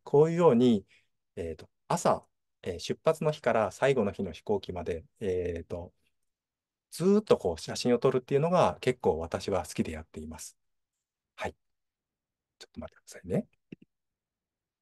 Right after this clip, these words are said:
えーと、いかがだったでしょうかね。えーと、よければ、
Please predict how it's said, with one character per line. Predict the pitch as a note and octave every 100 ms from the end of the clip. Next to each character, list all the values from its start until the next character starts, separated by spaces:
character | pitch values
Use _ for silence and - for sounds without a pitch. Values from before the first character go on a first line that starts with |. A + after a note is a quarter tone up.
| _ _ _ _ _ _ _ -
え | A#2+
ー |
と、 | G#2+ A2 G#2
い |
か | A2
が | F#3
だ | C3
っ |
た | G#2+
で | F2+
し |
ょ | F#2
う |
か | -
ね。 | A2 A2 _ _ _ -
え | A#2 A2
ー | G#2+
と、 | G#2+ G#2+ G2+ G2
よ | B2
け | D#3+
れ | C#3+
ば、 | G#2+ F#2+